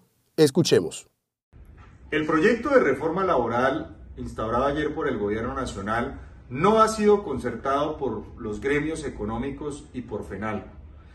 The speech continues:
Speaker 2: Es importante abrir el debate, ya que cuatro millones de colombianos se quedarían sin empleo. Es muy importante entender que aumentar los costos para el sector empresarial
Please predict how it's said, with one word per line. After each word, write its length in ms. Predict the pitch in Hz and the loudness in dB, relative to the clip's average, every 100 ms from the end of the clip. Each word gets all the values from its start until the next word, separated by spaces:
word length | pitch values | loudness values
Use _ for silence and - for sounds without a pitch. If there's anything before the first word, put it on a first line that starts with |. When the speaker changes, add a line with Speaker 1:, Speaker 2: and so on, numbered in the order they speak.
| - - | -20 -4
Speaker 2:
Es 220 | 180 180 | 2 2
importante 560 | 226 196 160 151 147 160 | 2 0 0 0 0 2
abrir 240 | 165 160 | 2 4
el 120 | 165 147 | 2 0
debate, 540 | 113 135 160 - 95 123 | 2 4 2 0 -6 -6
ya 140 | 117 | -8
que 180 | 156 147 | -8 -2
cuatro 360 | 190 202 208 | 4 4 4
millones 460 | 214 160 139 147 170 | -2 -2 -4 -4 -4
de 140 | 151 | -6
colombianos 640 | 120 107 110 123 135 160 165 - - - - - - | -6 -6 -4 -2 -2 -4 -8 -10 -14 -14 -14 -14 -12
se 240 | - 123 | -6 -6
quedarían 520 | 117 107 107 120 127 | -4 -4 -2 0 -2
sin 180 | 123 107 | -4 -6
empleo. 400 | 95 85 101 82 - - - - - - | -8 -8 -6 -6 -8 -16 -20 -20 -20 -14
Es 160 | - 147 | -4 0
muy 160 | 180 214 | 4 4
importante 600 | - 165 135 147 147 175 | 4 -2 0 -2 -2 -4
entender 640 | 170 147 127 135 147 156 | -4 -4 -2 0 0 -2
que 100 | - | -2
aumentar 580 | 131 127 120 117 165 170 | -2 0 -4 0 0 2
los 220 | 185 175 | 0 -2
costos 520 | - 190 - - 98 | -2 0 0 -4 -14
para 240 | - 120 113 | -12 -8 -6
el 60 | |
sector 360 | 110 110 - 143 | -6 -10 -6 -4
empresarial 800 | 165 165 127 113 117 127 - - | -2 -2 -4 -2 0 0 -2 -12